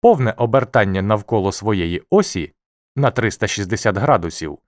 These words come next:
Земля робить за двадцять три години п'ятдесят шість хвилин та чотири секунди. Для зручності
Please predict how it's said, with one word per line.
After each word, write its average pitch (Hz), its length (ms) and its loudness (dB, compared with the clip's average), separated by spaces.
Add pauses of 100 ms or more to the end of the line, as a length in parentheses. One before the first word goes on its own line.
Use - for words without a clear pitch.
(200)
Земля 95 640 2
робить 185 460 2
за 98 220 -2
двадцять 175 540 0
три 110 180 0
години 139 540 0 (140)
п'ятдесят 139 680 0
шість - 340 -8
хвилин 139 500 0 (380)
та 226 140 4
чотири 135 460 0
секунди. 85 640 -6 (1800)
Для 117 300 2
зручності 113 760 -2